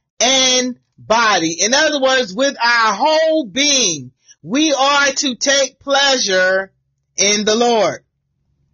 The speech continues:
To bless the Lord also means to express our love for him with a grateful heart. How many of you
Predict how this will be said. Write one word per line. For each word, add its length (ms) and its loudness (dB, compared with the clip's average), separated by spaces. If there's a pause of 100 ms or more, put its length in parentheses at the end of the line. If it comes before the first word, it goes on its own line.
(840)
To 120 0
bless 420 0
the 160 0
Lord 500 0 (560)
also 600 2
means 760 -2 (300)
to 200 0
express 840 -2
our 400 2
love 360 0
for 160 -2
him 520 -2 (360)
with 560 0
a 520 0 (240)
grateful 1000 -2 (140)
heart. 480 0 (400)
How 280 2
many 420 0
of 240 0
you 340 -4